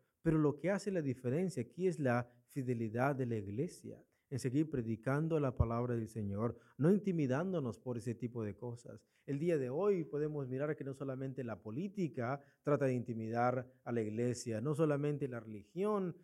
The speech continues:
establecida busca intimidar a la iglesia, sino que aún las marcas, las compañías,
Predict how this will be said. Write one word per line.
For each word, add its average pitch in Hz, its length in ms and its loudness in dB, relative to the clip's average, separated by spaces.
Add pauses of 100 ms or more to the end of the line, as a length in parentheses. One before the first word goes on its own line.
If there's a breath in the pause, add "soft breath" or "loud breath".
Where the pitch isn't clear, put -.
(200 loud breath)
establecida 127 840 -2
busca 143 680 -2 (200)
intimidar 131 400 -2
a 120 40 -2
la 113 100 -4
iglesia, 123 680 -2 (220 loud breath)
sino 170 260 2
que 160 120 0
aún 185 440 2 (340)
las 131 160 0
marcas, 139 680 -2 (220)
las 139 160 -4
compañías, 143 840 -2